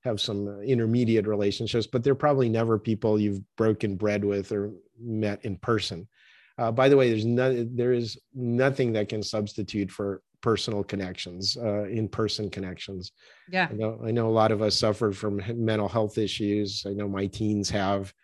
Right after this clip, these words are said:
Speaker 1: during the pandemic, and nothing can replace face-to-face contact, shaking hands, all of that.
Speaker 2: I agree a hundred percent. Before covid, one of the questions I would ask my guests is, um,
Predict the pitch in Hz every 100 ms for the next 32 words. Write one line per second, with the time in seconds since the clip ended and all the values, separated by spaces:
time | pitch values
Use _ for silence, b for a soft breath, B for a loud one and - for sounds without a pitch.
0 | _ _ 110 98 98 110 110 95 104 101
1 | 101 95 - 98 95 b b b b -
2 | 117 117 110 110 98 104 95 110 101 101
3 | - - 101 - 107 113 107 - 110 101
4 | 104 104 101 95 - 98 104 95 101 101
5 | 98 92 98 98 92 101 95 87 _ _
6 | _ _ _ _ _ _ _ 202 202 185
7 | 185 175 170 180 170 180 - - 185 226
8 | 220 208 196 185 180 175 175 165 165 170
9 | 180 170 165 156 156 156 156 151 160 156
10 | 156 151 147 147 b b b _ _ -
11 | 160 147 143 147